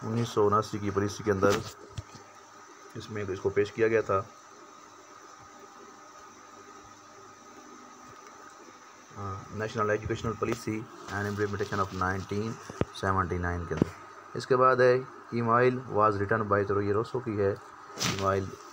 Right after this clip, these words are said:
जो इसने लिखा था, novel है ये। इसके अंदर Emile जो है वो एक male character है और Sophie जो है वो फीमेल character है, और इनका मकसद जो है तालीम को promote करना, एजुकेशन को।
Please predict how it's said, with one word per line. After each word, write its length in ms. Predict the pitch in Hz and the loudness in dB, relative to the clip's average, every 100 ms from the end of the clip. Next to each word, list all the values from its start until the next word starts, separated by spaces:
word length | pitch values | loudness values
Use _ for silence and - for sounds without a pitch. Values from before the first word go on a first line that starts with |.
| - | -6
जो 80 | 101 | -4
इसने 260 | 98 98 98 | -2 -2 -4
लिखा 440 | - - - 107 | -6 -4 0 2
था, 120 | 98 | 2
novel 500 | 87 90 90 92 110 | 2 2 4 4 4
है 100 | 90 87 | 2 0
ये। 100 | 90 - - - - | -4 -6 -12 -10 -6
इसके 240 | - - | -2 0
अंदर 160 | 104 101 | 4 4
Emile 300 | 98 101 110 | 4 4 4
जो 140 | 107 | 2
है 220 | 110 98 | 4 4
वो 300 | 92 95 95 | 6 4 4
एक 380 | 95 - 95 87 - | 4 4 4 2 -2
male 320 | 95 92 101 | 0 4 4
character 400 | 107 107 123 110 | 4 2 2 4
है 120 | 104 | 4
और 200 | - 101 | 4 2
Sophie 400 | 98 107 104 98 92 - - - - 98 | 0 -4 -4 -8 -10 -16 -20 -20 -10 -2
जो 100 | 92 | 0
है 60 | |
वो 120 | 87 | 2
फीमेल 400 | 87 98 92 90 | 0 -4 -2 -2
character 420 | 87 85 85 85 80 | 0 0 0 0 0
है, 200 | 76 73 - - - - | -2 -6 -14 -18 -10 -2
और 140 | 92 | 0
इनका 180 | 98 95 | 2 2
मकसद 280 | 92 104 101 | 0 2 0
जो 160 | 95 | 2
है 140 | 92 90 | 2 0
तालीम 340 | 92 92 98 | 0 -2 -2
को 100 | 92 | -4
promote 380 | 90 90 92 - | -4 -4 -4 -4
करना, 220 | 87 90 | -2 -2
एजुकेशन 380 | 85 82 87 82 | -4 -4 -6 -6
को। 180 | 85 | -10